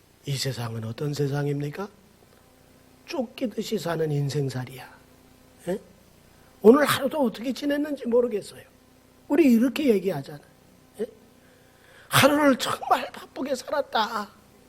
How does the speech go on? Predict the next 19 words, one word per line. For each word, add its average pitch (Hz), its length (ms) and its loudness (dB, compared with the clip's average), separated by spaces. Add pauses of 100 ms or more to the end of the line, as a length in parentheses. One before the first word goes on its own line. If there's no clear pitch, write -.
예? 214 120 -2 (360)
쫓기듯 370 500 6
산 277 240 0
거야." 151 640 2 (380)
예? 170 80 -12 (1200)
쫓기듯 165 480 4
살 131 240 -4
때 123 520 -4 (800)
정말 214 400 6
우리가 190 340 2
안타까워하는 151 720 -2
것은 131 300 -6
뭐예요? - 280 -12 (1200)
주님이 220 560 8 (520)
외면하신 185 680 8
것처럼, - 340 -10 (1200)
주님이 247 420 12
잊으신 277 400 6
것처럼 254 500 4